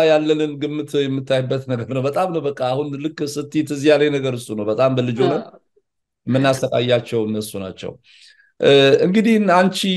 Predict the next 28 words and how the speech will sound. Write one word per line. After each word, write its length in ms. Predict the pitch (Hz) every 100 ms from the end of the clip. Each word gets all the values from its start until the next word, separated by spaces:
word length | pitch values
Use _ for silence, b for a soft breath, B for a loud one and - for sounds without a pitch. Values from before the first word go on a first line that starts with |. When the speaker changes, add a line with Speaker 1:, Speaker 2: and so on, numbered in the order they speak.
| 180 175 165 165 156 135
Speaker 1:
ያደግሽበት 600 | 147 156 135 139 127 -
ሰፈር 360 | 131 123 131 120
ይሄ 140 | 110 113
እንደ 220 | 110 117
መርካቶ 600 | 127 123 - 131 127 127
ነገር 260 | 120 113 113
ስለሆነ 360 | 113 113 117 123
በጣም 320 | 131 113 131 135
ከሌሎች 380 | 135 127 127 117
ልጆች 300 | 117 120 113
ጋራ 240 | 107 113 113 113 107 B B B B
እያንዳንዳችሁ 840 | 123 160 165 165 160 160 156 - 160
ምንጭ 280 | 147 175 170 147
ነበራችሁ 580 | 143 120 123 113 - 107
በክረምት። 380 | 104 101 104
ደብረ 260 | 104 110 110
ብርሃን 300 | 107 101 107
እንግዲህ 280 | 107 98 101
የምንጭ 280 | 101 101 -
ሀገር 260 | 95 98 -
ነው፣ 140 | 104
ብዙ 160 | 95 101 107
አለ 160 | 101
የክረምት 400 | 101 101 98 98 98
ምንጭ። 220 | 127 - - b b b _ _ -
ጎረምሶች 420 | 160 214 214 214
ሲከላ-፣ 400 | 214 185 185 180 170
ሲከለክሏችሁ 1600 | - 156 165 156 151 143 127 - _ - 131 135 147 156 156 156